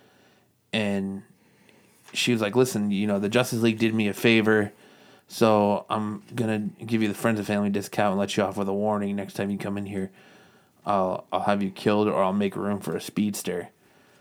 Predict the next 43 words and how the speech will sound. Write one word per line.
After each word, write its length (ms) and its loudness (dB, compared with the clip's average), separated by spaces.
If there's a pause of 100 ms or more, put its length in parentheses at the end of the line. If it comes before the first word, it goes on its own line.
(200)
And 120 -2
they 100 2
take 260 -2
off 280 2
running 340 0
out, 340 2 (600)
and 100 -4
they 80 0
go 180 0
to, 580 2 (640)
um, 260 -6
speak 320 -2
to 80 -8
Captain 300 -2
Boomerang, 580 0 (840)
'cause, 460 -4 (760)
um, 360 -6
Flash 380 0
kinda 200 -2
is 140 -6
like, 180 -6
"Well, 160 2
somebody 500 2 (140)
on 100 -4
that 160 0
team's 240 -2
gotta 200 0
know 160 0
something. 500 0 (640)
Someone 320 2
on 60 2
the 140 0
inside 280 0
has 80 0
gotta 160 -2
know 80 -2
something." 260 -2
So 120 -2
they 80 0
go 120 -2
find 320 -2
Captain 320 -2
Boomerang, 640 0